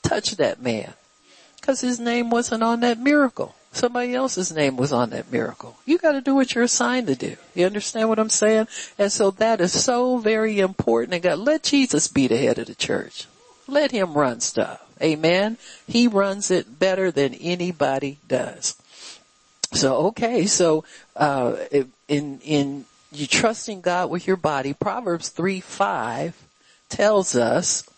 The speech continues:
it says, "Trust in the Lord with all thine heart." Amen. "And lean not to your own understanding. In all your ways,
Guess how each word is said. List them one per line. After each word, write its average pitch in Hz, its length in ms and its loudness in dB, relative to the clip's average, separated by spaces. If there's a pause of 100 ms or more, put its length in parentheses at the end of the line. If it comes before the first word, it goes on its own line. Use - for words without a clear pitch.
(560)
it 180 140 2
says, 175 320 2
"Trust - 460 -2
in 208 140 0
the 185 100 2
Lord 170 680 2
with 170 220 2 (100)
all 254 600 2
thine 240 460 2
heart." - 600 -2 (880)
Amen. 165 560 -2 (2250)
"And 156 220 -2
lean 220 300 0
not 214 300 0
to 185 100 -4
your 165 180 2
own 240 380 2
understanding. 143 1000 0
In 165 240 0 (100)
all 233 340 2
your 202 280 2
ways, - 920 -2